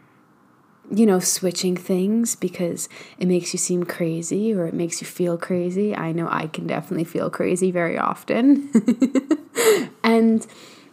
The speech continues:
when you know something is off in your body, there's so many red flags. There's so many fucking red flags that you ignore, that we ignore in the world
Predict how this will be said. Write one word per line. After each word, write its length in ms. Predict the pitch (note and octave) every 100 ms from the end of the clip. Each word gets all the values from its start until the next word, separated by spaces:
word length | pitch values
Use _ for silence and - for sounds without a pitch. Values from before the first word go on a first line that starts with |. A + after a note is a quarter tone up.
| _ _ _ - - -
when 220 | A3+ C4 D4
you 100 | D4
know 320 | A#3+ A3+ B3+
something 560 | - A3 G#3 G#3 G#3
is 160 | F#3+ F3
off 400 | F3 F3 F3 - -
in 180 | G3 G3
your 200 | F#3+ F3+
body, 600 | F3+ E3+ - - - F#3 _ _ _ _ _ _ _ _ _ _ _ _ -
there's 300 | A3+ A#3 A3
so 680 | - - - G#3+ A3+ A3+ A3+
many 420 | A3 G#3+ A3 A3
red 260 | G3+ G3 F#3
flags. 680 | - G3 G#3 F#3 F3 -
There's 240 | G#3 G3+ G3
so 320 | - G#3+ A#3+
many 280 | B3 A3+ G3+
fucking 420 | - F#3 F#3+ F#3+
red 180 | F#3 F3+
flags 440 | - F3 F#3 F#3
that 160 | F#3+ -
you 240 | F#3 G#3
ignore, 480 | G3 F#3+ G3+ G3+ F#3
that 240 | E3+ -
we 240 | F3+ G#3 A3
ignore 680 | G#3 F#3 F3 - F2 - - - - - - -
in 180 | G3+ G3+
the 100 | F#3+
world 520 | F3+ G3+ G3+ F#3+